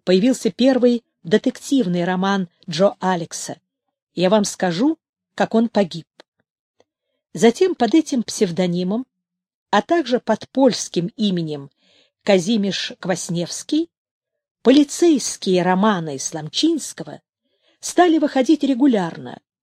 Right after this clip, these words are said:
один за другим, много переиздавались. Книги Джо Алекса всегда несколько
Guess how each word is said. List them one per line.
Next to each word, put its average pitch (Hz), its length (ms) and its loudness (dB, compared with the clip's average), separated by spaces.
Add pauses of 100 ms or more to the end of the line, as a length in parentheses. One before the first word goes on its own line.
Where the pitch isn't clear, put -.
(140)
один 247 400 2
за 294 100 -2
другим, 175 500 -4 (640)
много 311 400 4
переиздавались. 185 960 -4 (1500)
Книги 339 440 6
Джо 240 260 4
Алекса 262 840 2
всегда 220 400 0
несколько 254 680 0